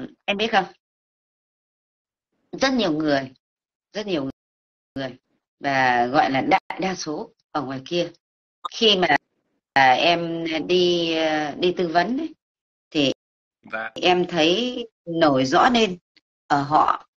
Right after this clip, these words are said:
Speaker 1: đó là đặc điểm chung là gì? Em có thể chia sẻ. À, thứ nhất là bây giờ chúng ta là chia sẻ về cái bản thân cho quý cô chú anh chị, bởi vì là chị thấy trong livestream thì có những người là,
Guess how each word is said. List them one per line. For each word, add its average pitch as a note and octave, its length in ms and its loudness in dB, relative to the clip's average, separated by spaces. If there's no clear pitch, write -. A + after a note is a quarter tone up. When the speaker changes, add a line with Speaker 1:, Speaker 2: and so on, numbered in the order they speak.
Speaker 1:
đó E3+ 160 0
là G3 120 0
đặc D3+ 180 -2
điểm C3 240 -4
chung D#3+ 200 -8
là C#3 100 -6
gì? B2+ 240 -16
Em D#3+ 120 0
có F3+ 80 -4
thể D3+ 160 -4
chia D#3+ 160 -6
sẻ. G#2+ 320 -6
À, C3+ 220 0
thứ G3+ 80 -6
nhất C4+ 140 2
là A3 80 4
bây E3+ 140 4
giờ E3 160 4
chúng E3+ 280 -4
ta E3+ 140 6
là D3 100 4
chia F3 160 -6
sẻ C3+ 280 0
về C3 80 -2
cái D3 100 -4
bản B2+ 220 0
thân F#3 200 0
cho - 180 -4
quý G3+ 160 2
cô G3+ 80 -2
chú F3+ 120 -4
anh G3 140 -4
chị, D#3 220 0
bởi C3+ 140 0
vì C3 180 0
là C3 180 6
chị C3+ 180 -4
thấy E3 220 0
trong F3 140 0
livestream E3 380 0
thì D3+ 120 -4
có C#3+ 100 4
những E3 240 -2
người E3 280 2
là, B2 320 0